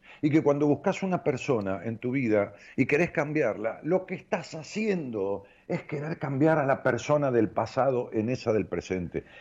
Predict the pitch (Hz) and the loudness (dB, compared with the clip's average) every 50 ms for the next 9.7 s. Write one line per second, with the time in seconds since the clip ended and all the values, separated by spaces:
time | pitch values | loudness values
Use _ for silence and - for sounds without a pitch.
0 | - - - 196 196 202 196 180 - 175 165 139 151 139 - - 180 185 170 165 | -6 0 2 4 4 4 4 2 2 0 0 2 0 0 0 0 0 0 0 0
1 | 160 131 135 139 - 127 131 131 127 131 175 196 190 175 165 165 151 - 151 143 | -2 -4 -4 -2 -2 0 0 0 2 4 4 4 2 0 -4 -6 -6 -6 -8 -8
2 | 143 143 135 - 123 104 101 - - - - _ - 156 143 147 143 139 135 139 | -8 -8 -6 -2 -2 -2 -2 -4 -10 -18 -16 _ -4 -4 -2 -2 -2 -2 -2 -4
3 | 139 143 139 - 143 131 135 151 147 143 123 117 98 92 80 - - _ _ _ | -4 -6 -6 -6 -4 -2 0 2 2 2 2 2 0 -2 -2 -4 -8 _ _ _
4 | _ _ _ - - - - 147 - 135 131 127 - 123 120 120 120 120 123 139 | _ _ _ -10 -6 -4 -4 -2 0 0 -2 -2 -2 -2 -2 0 0 2 2 4
5 | 143 135 131 131 139 139 120 131 117 104 - _ _ _ _ - 131 123 117 110 | 2 2 2 2 2 2 2 0 0 -2 -6 _ _ _ _ -4 -4 -2 -4 -6
6 | - - - _ - 143 147 139 127 113 107 - - 147 139 110 - 98 78 71 | -10 -16 -18 _ -8 -4 -2 0 2 0 0 0 0 -2 -2 -2 -2 -4 -6 -8
7 | - _ _ _ _ _ _ _ - _ _ - 190 - - - 156 - - 151 | -12 _ _ _ _ _ _ _ -20 _ _ -8 -8 -8 -6 -6 -6 -4 -2 -2
8 | 127 - 143 139 151 139 143 139 135 151 190 208 208 185 160 151 165 170 151 - | 0 0 2 4 4 4 4 4 2 4 2 2 2 4 4 4 4 4 2 0
9 | 165 165 165 156 135 113 104 98 98 104 123 143 139 | 0 2 2 2 2 0 -2 -2 -2 -2 -2 -4 -4